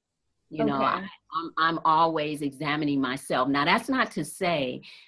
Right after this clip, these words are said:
Speaker 1: that, um, you know, that sometimes the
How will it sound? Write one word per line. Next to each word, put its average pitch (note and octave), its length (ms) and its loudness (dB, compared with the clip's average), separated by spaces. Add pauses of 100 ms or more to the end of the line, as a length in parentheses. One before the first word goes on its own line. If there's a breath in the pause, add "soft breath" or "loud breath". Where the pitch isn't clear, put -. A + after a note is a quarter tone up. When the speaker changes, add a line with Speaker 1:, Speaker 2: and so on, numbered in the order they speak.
Speaker 1:
that, D3+ 520 2
um, B2 640 0 (260)
you E3 240 4
know, C#3+ 200 6
that D3 260 0
sometimes D3 840 4
the C#3 540 4